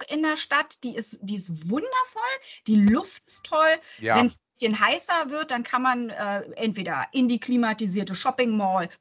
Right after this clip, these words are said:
Speaker 1: oder in ein, äh, klimatisiertes Museum, wovon Scottsdale, äh, tolle Sachen hat. Also da ist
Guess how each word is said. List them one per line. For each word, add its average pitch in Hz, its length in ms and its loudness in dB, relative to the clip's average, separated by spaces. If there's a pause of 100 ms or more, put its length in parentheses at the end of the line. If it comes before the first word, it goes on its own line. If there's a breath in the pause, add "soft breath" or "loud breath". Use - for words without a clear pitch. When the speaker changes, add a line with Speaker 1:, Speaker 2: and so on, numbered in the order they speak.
(220)
Speaker 1:
oder 262 460 2
in 233 220 4
ein, 202 340 0
äh, 196 180 -4
klimatisiertes 220 720 0
Museum, 214 480 0
wovon 196 340 -2
Scottsdale, 196 640 -6
äh, 160 180 -10
tolle 240 520 0
Sachen 214 280 -4
hat. 208 200 -2
Also 190 260 -4 (280 loud breath)
da 208 160 4
ist - 240 -10